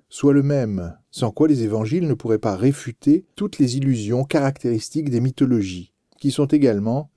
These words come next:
les illusions des acteurs de la passion. Nous voyons bien que les évangiles refusent la persécution, mais nous ne soupçonnons pas que, ce faisant,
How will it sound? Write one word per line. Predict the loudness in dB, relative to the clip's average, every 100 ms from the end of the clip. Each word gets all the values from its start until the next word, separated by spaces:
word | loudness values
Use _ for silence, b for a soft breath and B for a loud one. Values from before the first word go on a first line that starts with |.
| -6
les | -2 0 0
illusions | 0 0 0 -2 0
des | 0 0
acteurs | -4 -2 0 2
de | 0
la | 0
passion. | 0 -2 -4 -10 -12 -14 _ _ _ _ _ _ _ _ _ _ _ _
Nous | 0
voyons | 4 4 4
bien | 2 2 4
que | 2
les | 2
évangiles | 2 2 2 2 4
refusent | 4 0 0 0 2 2
la | 0
persécution, | 0 -4 -6 -8 -14 -10 -8 -8 -12 _ _ _ _
mais | 2 4
nous | 4
ne | 2
soupçonnons | 2 -4 2 2 2
pas | -2 -2 -2
que, | 0 -2
ce | 0
faisant, | 0 0 2 0 -2